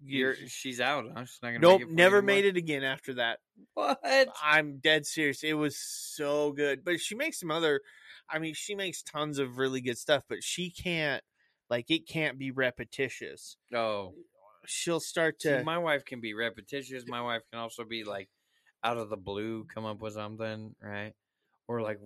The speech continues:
Speaker 1: she'll, she'll be sitting there and she'll, "Oh, you know, we haven't had this in a long time. Let's, let's make this," right? Where I will tell you my wife excels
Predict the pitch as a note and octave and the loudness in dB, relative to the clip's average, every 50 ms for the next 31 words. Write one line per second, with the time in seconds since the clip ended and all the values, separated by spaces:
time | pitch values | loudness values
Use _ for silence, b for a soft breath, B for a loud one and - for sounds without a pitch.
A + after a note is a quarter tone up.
0 | - _ _ - - - - - C3 A#2+ A2+ A2 G#2 _ _ _ _ _ _ _ | -20 _ _ -16 -12 -10 -6 -6 -6 -6 -6 -8 -14 _ _ _ _ _ _ _
1 | _ _ _ _ - - C#3 C#3 C3+ - - C#3 C3 B2+ B2+ B2+ A#2+ - - - | _ _ _ _ -14 -12 -10 -10 -8 -6 -6 -6 -6 -6 -8 -10 -12 -14 -16 -18
2 | _ _ _ - F#3 G#3 G3+ F#3+ F3+ D#3+ E3 E3+ F3+ F3+ F3+ F#3 F3 E3+ E3+ F3 | _ _ _ -14 -12 -10 -8 -8 -8 -8 -8 -8 -8 -6 -6 -6 -6 -6 -8 -8
3 | E3+ E3+ E3 D#3+ D#3 E3 D#3+ D#3+ D#3+ D3+ - F3+ D#3 A#2+ A2 A2 - - _ - | -8 -10 -10 -12 -12 -12 -10 -10 -12 -12 -12 -12 -12 -12 -12 -14 -18 -20 _ -20
4 | A2+ A2+ - - B2+ A#2+ - - C#3 A#2 - - A2 G#2+ A2 B2 - _ _ _ | -20 -16 -12 -12 -12 -10 -8 -10 -10 -10 -10 -8 -8 -8 -8 -8 -12 _ _ _
5 | _ _ _ _ _ _ _ _ _ _ _ _ _ _ _ _ _ _ _ _ | _ _ _ _ _ _ _ _ _ _ _ _ _ _ _ _ _ _ _ _
6 | _ - B2 C3+ B2+ A#2 A#2+ C#3 D#3+ E3+ E3 - - D#3+ D#3 D3+ D3+ C#3 C3+ C3 | _ -6 -4 -4 -4 -2 -4 -4 -4 -4 -4 -4 -6 -6 -6 -6 -8 -8 -6 -6
7 | B2+ C3 B2+ B2 B2+ B2+ B2+ - B2+ A#2 A2 - - - G#2+ G#2+ A2+ B2 C3+ C#3 | -6 -6 -6 -4 -6 -6 -6 -8 -10 -14 -12 -12 -10 -8 -6 -6 -4 -6 -8 -10
8 | C#3 - - | -12 -18 -20